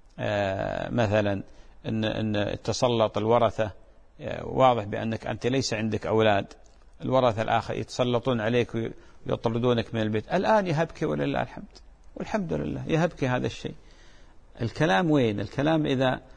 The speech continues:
مات الآخر قبل ال-، يعني، مات الثاني قبل الأول، هنا المشكلة، قد يفلس الزوج. بمعنى، وسامحيني أقول هذا الكلام، لأن هناك حالات وردتني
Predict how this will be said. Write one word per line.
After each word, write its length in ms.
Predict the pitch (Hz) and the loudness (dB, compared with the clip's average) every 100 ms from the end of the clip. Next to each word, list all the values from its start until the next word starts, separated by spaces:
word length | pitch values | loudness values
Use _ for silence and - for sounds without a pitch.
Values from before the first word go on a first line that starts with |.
| - - - - - - - | -20 -20 -20 -20 -20 -20 -12
مات 360 | - 135 165 - | 0 4 4 4
الآخر 420 | 143 - 165 151 | 2 4 2 2
قبل 320 | 151 151 135 | 0 0 2
ال-، 520 | 123 113 107 107 110 - | 2 2 0 -2 -4 -2
يعني، 240 | 113 110 113 | -2 -2 0
مات 260 | 143 - | 0 0
الثاني 400 | 131 - 156 143 | -2 2 2 2
قبل 280 | - 127 123 | 2 2 2
الأول، 420 | 113 95 95 - - - - - | 2 0 -2 -4 -10 -20 -20 -10
هنا 200 | 123 160 | -2 2
المشكلة، 460 | 180 185 - 117 101 | 2 0 0 0 -2
قد 240 | - 127 | 0 2
يفلس 340 | 160 156 143 131 | 2 2 0 2
الزوج. 340 | 123 135 104 - - - - - - | 4 4 4 0 -20 -20 -20 -12 2
بمعنى، 440 | 143 147 95 80 - - - - - - - - - - - | 6 6 4 -6 -10 -20 -20 -20 -20 -20 -20 -20 -20 -18 -8
وسامحيني 560 | - 160 147 170 127 | 0 0 2 2 2
أقول 240 | 117 123 113 | 2 2 4
هذا 160 | 113 | 4
الكلام، 400 | 107 - 113 110 | 2 0 0 0
لأن 200 | 123 139 | 0 0
هناك 300 | 135 170 165 | 2 2 0
حالات 520 | - 143 123 110 98 | 0 0 2 0 0
وردتني 720 | 120 147 143 143 - 104 107 | 2 4 6 2 0 -2 -2